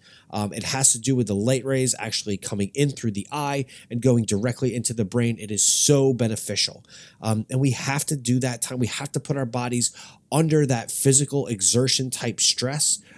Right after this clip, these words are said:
through exercise. It is not only having a positive effect on your body, but it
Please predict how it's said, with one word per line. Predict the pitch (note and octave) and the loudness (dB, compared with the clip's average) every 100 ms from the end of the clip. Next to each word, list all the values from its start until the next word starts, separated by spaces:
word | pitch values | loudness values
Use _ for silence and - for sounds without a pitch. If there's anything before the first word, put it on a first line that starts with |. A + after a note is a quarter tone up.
| - - | -18 -2
through | A#2 B2 | 2 2
exercise. | A#2 G#2+ G#2 - D#2 - - | 0 -4 -2 -2 -4 -8 -4
It | A2 | -2
is | G2 F#2 | 0 -2
not | F#2+ A2 C3+ C#3+ | -2 0 0 -2
only | C#3 D3 | -2 0
having | A#2+ B2 B2 G#2+ | -2 -4 -6 -8
a | |
positive | - - A#2+ A#2+ A#2+ | -10 -8 -4 -4 -4
effect | A2+ A#2 - | -6 -6 -8
on | G#2+ | -10
your | G2 | -10
body, | G2 G#2 B2+ C#3 - - - | -10 -10 -8 -10 -14 -18 -12
but | - | -4
it | A2 | -4